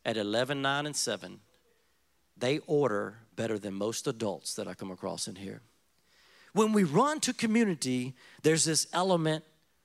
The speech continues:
of wisdom that God is just waiting to teach us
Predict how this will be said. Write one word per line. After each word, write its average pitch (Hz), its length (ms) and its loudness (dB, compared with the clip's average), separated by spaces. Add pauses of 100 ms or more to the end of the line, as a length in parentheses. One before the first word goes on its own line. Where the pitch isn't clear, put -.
(180)
of 123 240 -2
wisdom 104 640 -2 (260)
that 135 140 -6
God 165 220 0
is 143 100 2
just 123 220 -2
waiting 120 560 0
to 127 120 -10
teach 196 360 -4
us - 380 -6